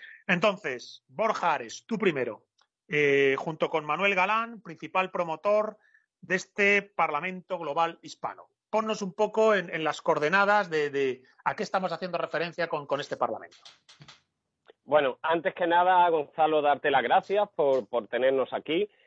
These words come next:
Speaker 2: Tanto David como yo somos, somos fieles seguidores de tu canal, nos gusta mucho tu contenido y, bueno, ese es el motivo por el que hemos venido los
Speaker 1: Gracias.
Speaker 2: dos contigo. Em, eh, aclarar una cosa antes que nada, el, el promotor del proyecto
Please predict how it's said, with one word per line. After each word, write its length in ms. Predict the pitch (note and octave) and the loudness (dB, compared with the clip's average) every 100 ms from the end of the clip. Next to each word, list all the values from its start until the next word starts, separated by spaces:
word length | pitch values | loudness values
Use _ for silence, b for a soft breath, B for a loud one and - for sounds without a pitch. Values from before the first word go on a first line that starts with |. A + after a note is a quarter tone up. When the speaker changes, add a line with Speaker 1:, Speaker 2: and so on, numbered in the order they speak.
| _ - | _ 2
Speaker 2:
Tanto 300 | C#3+ C#3 C#3 | 2 4 4
David 240 | C3 E3 | 6 4
como 220 | F#3+ F3 | 2 4
yo 140 | E3+ D3+ | 4 2
somos, 600 | D#3+ D3 C#3+ C#3 C3+ A#2+ | 0 2 4 6 4 2
somos 460 | B2+ B2+ B2+ A#2+ G2+ _ | 0 0 0 -2 -6 _
fieles 280 | D3+ C#3 - | 2 2 0
seguidores 420 | C3 C3 B2+ A#2 | -2 2 2 0
de 100 | A2+ | -2
tu 100 | A2 | -2
canal, 340 | A#2+ B2 D3 | 0 0 2
nos 100 | C3 | 0
gusta 240 | A2+ A#2 B2 | 0 -2 -2
mucho 260 | A#2 - | -2 -4
tu 100 | A2+ | -4
contenido 600 | A2 G2+ G#2+ A#2 C#3+ D#3+ C3 | -2 -2 2 4 6 6 4
y, 60 | |
bueno, 280 | A2+ G2 E2+ | 2 0 -2
ese 220 | B2+ A#2+ B2 | -6 -4 -2
es 60 | |
el 80 | B2 | 0
motivo 380 | A#2+ A2+ A#2 G2+ | 0 2 2 2
por 160 | A2 | 2
el 80 | G#2 | 0
que 120 | B2 | 0
hemos 280 | A2+ A2+ G#2+ | 2 2 2
venido 360 | A2 A2+ A#2 G#2+ | 0 0 2 2
los 160 | G#2 G#2+ | 2 4
Speaker 1:
Gracias. 300 | F3 G3+ A#2 | 2 2 -6
Speaker 2:
dos 80 | - | -8
contigo. 520 | G#2 D3 F3 B3 - _ _ _ _ _ _ _ - | -6 -2 2 2 0 _ _ _ _ _ _ _ 4
Em, 500 | D#3 D3+ C#3+ C3+ A#2 _ _ _ _ _ _ _ _ _ - | 8 8 6 2 -2 _ _ _ _ _ _ _ _ _ 4
eh, 260 | D#3+ E3 E3 | 8 8 6
aclarar 500 | E3 E3 E3 G3 B3 | 4 4 6 6 6
una 220 | A#3+ G#3+ | 4 2
cosa 200 | A3 G3+ | 0 -2
antes 200 | F#3 F#3+ | -4 -4
que 120 | E3 | 0
nada, 300 | C#3+ A#2+ A#2+ | 2 2 2
el, 240 | D3+ D3 D3 | 2 0 0
el 180 | C#3+ C3 | -2 -2
promotor 640 | D#3+ D3+ C3+ B2+ F3+ G#3 | 2 2 4 2 4 2
del 160 | A3 A3+ | 2 0
proyecto 680 | F#3 D#3+ C3+ A#2+ _ D3+ | 2 2 4 2 _ -8